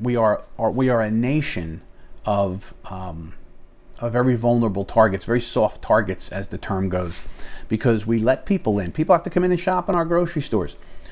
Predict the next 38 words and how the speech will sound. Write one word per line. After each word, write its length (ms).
What 220
do 80
you 160
do 220
when 140
somebody 300
comes 240
in 120
and 120
starts 340
firing 480
a 60
rifle? 460
Is 180
your 100
staff 580
trained 680
to 260
lock 400
down, 320
to 100
go 180
to 100
certain 340
places, 560
to 140
lock 320
certain 360
doors, 320
to 120
drag 460
patrons 540
in 220
with 160
them 180
and 160
secure 420
them? 200